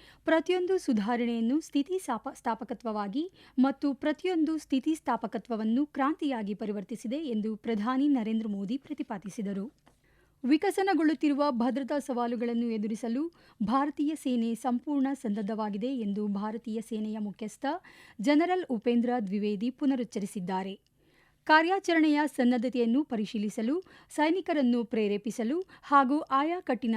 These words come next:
ಸ್ಥಳಗಳಲ್ಲಿ ನಾಗರಿಕ ಮಿಲಿಟರಿ ಸಂಪರ್ಕಗಳನ್ನು ಬಲಪಡಿಸಲು ಉತ್ತರಾಖಂಡ ವ್ಯಾಪ್ತಿಯ ಗಡಿಗಳಲ್ಲಿರುವ ಸೇನಾ ಠಾಣೆಗಳಿಗೆ ಜನರಲ್ ಉಪೇಂದ್ರ ದ್ವಿವೇದಿ ಭೇಟಿ ನೀಡಿದರು. ಇದೇ ವೇಳೆ ಅವರು ಸ್ಥಳೀಯ ಸಮುದಾಯದವರು ಹಾಗೂ ನಿವೃತ್ತ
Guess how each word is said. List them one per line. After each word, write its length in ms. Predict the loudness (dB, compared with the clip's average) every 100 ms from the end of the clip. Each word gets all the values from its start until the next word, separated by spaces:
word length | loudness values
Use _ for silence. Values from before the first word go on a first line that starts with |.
| -2
ಸ್ಥಳಗಳಲ್ಲಿ 680 | -2 -2 -2 -2 -2 -2 0
ನಾಗರಿಕ 580 | 0 -2 -4 -6 -4 -4 0
ಮಿಲಿಟರಿ 440 | 0 0 -4 -4
ಸಂಪರ್ಕಗಳನ್ನು 760 | -4 -4 -4 -4 -4 -2 -2 -2
ಬಲಪಡಿಸಲು 720 | -4 -6 -4 -4 -2 -2 -4 -8 -20 -4
ಉತ್ತರಾಖಂಡ 680 | 0 2 2 2 4 2 4 2
ವ್ಯಾಪ್ತಿಯ 520 | 2 0 0 -4 -2 -2
ಗಡಿಗಳಲ್ಲಿರುವ 800 | -2 -2 0 0 0 0 -2 0 -2 -4 -16 -20 -6
ಸೇನಾ 360 | 0 0 0 -2
ಠಾಣೆಗಳಿಗೆ 800 | -4 -2 -2 -2 -2 0 0 0
ಜನರಲ್ 480 | 0 2 4 2 -2
ಉಪೇಂದ್ರ 380 | -6 -2 0 0 -2 -4
ದ್ವಿವೇದಿ 440 | -4 -4 -2 -2
ಭೇಟಿ 300 | -2 -2 -2
ನೀಡಿದರು. 540 | -2 -2 -2 -4 -6 -12 _ _ _ _ _ 4
ಇದೇ 260 | 8 10
ವೇಳೆ 260 | 10 8 8
ಅವರು 360 | 4 0 0 -2
ಸ್ಥಳೀಯ 420 | 0 4 6 6
ಸಮುದಾಯದವರು 840 | 4 -2 0 0 0 0 0 0 -2 -18 -4
ಹಾಗೂ 360 | 2 4 6
ನಿವೃತ್ತ 460 | 8 8 8 4